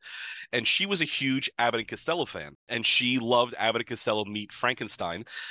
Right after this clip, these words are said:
and how all the Universal monsters kinda get together and Abbott and Costello have this little romp with them. So when we saw this film on the shelf, which was the Monster Squad that had the,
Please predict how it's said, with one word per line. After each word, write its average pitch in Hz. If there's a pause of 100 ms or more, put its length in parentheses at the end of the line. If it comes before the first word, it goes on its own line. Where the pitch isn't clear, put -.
(160)
and 110
how 113
all 107
the 113
Universal 120
monsters 107
kinda 107
get 107
together 101
and 101
Abbott 98
and 101
Costello 98
have 95
this 98
little 95
romp 95
with 117
them. 76 (500)
So 127
when 113
we 127
saw 143
this 117
film 131
on 107
the 101
shelf, -
which 101
was 98
the 98
Monster 107
Squad 90
that 90
had 90
the, 92